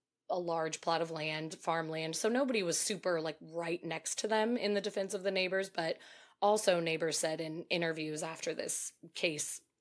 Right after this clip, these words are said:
made the news, saying they kept their distance from the siblings because the siblings were known to be very rude. Some even called them evil, like, just something dark was around them. They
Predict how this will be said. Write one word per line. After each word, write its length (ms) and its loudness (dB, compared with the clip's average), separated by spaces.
made 300 -6
the 60 -10
news, 320 -4
saying 600 2
they 160 2
kept 240 0
their 100 4
distance 440 -4
from 160 0
the 80 -4
siblings 520 0
because 680 -4
the 80 0
siblings 500 0
were 140 -2
known 340 -4
to 100 -2
be 180 -4
very 480 0
rude. 600 4
Some 240 -2
even 240 -2
called 240 2
them 180 -4
evil, 680 2
like, 320 -4
just 260 0
something 400 0
dark 320 0
was 140 2
around 340 2
them. 320 -2
They 540 -2